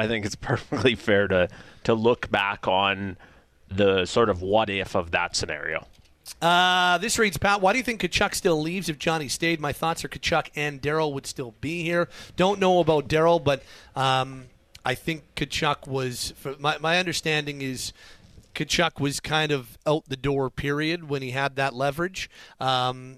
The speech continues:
Speaker 2: and had they signed him to a longer deal when they signed him to the three times seven and a half, was I think a seven or seven and a half, either way. Um, when they signed him to that three-year deal in the fall of twenty twenty-one,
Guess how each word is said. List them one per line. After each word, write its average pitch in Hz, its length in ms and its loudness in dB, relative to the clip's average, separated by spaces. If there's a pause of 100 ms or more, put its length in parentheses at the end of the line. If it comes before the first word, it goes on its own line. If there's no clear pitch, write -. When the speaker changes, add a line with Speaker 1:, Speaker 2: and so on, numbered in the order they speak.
Speaker 2:
and 135 240 0
had 135 200 -2
they 139 120 0
signed 147 440 -2
him 180 280 -4
to 190 160 4
a 185 60 8
longer 175 400 2
deal 190 420 2 (300)
when 160 300 4
they 156 120 2
signed 160 320 2
him 160 100 -6
to 151 60 -4
the 147 120 -4
three 156 320 -4
times 156 420 -2
seven 156 320 -2
and 156 100 -4
a 147 40 -2
half, 170 500 -2
was 127 100 -16
I 127 60 -10
think 151 140 -14
a 123 40 -12
seven 180 300 -4
or - 40 -8
seven 127 260 -8
and 98 60 -14
a - 20 -12
half, 104 220 -10
either 127 200 -2
way. 101 180 -8 (300)
Um, 139 340 0
when 143 120 -2
they 143 80 2
signed 165 240 0
him 160 60 -8
to 147 40 -2
that 135 160 0
three-year 143 400 -2
deal 143 320 -2
in 143 80 -4
the 127 80 -8
fall 139 260 -2
of 123 60 -2
twenty 139 240 -6
twenty-one, 131 640 -4